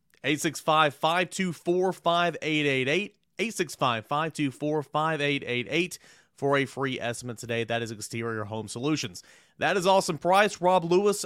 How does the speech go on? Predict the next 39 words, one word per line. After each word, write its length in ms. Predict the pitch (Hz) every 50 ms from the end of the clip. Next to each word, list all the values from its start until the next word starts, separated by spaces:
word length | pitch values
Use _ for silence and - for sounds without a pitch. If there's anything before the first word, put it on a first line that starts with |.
| - 151
Brent 280 | 131 120 175 190 175 151
Hubbs. 340 | 170 180 185 190 170 -
I'm 240 | - 175 185 185 175
Eric 260 | 170 175 185 175 156
Kane. 360 | - 170 170 190 214 226 226 - - _ _ _ _ -
A 100 | 120 123
whole 280 | 120 - 214 254 294 277
lot 220 | 233 175 143 139
going 260 | 135 143 143 143 143
on 180 | 143 139 139 131
today 340 | - 139 123 135 143 165 170
here 120 | 160 151
on 80 | 147 131
the 60 | 123
VolQuest 560 | 123 131 135 131 131 - 139 139 135 123 -
podcast. 560 | - - 135 135 139 127 - 139 143 160 170
Appreciate 400 | - - 151 131 - 147 131 -
you 40 | 143
guys 280 | 131 147 143 139 131 -
for 100 | - 117
tuning 320 | - 156 156 147 147 147
in, 240 | 160 170 185 196 190 - - - _ _ _
checking 240 | - 196 - 190 185
out 200 | 180 175 175 -
all 200 | - 190 220 254
of 120 | 269 240 208
our 120 | 180 160
work, 280 | 143 135 123 98 98 - -
recruiting, 560 | 113 110 - - 175 190 202 196 208 214 208
spring 300 | - - - 135 123 110
football, 720 | - - 170 185 175 - - 185 185 190 202 208 202 - - _ _ _ _ _
basketball 500 | - 135 143 165 160 - 175 170 170 175
just 220 | 165 180 175 - 180
wrapping 340 | 180 175 175 - 175 175
up, 320 | 180 180 180 160 131 113 _
baseball, 540 | 127 135 170 170 - - - 170 175 180 165
all 180 | 143 151 160
that 220 | 160 165 160 156 -
coverage, 440 | 156 156 160 175 180 165 - -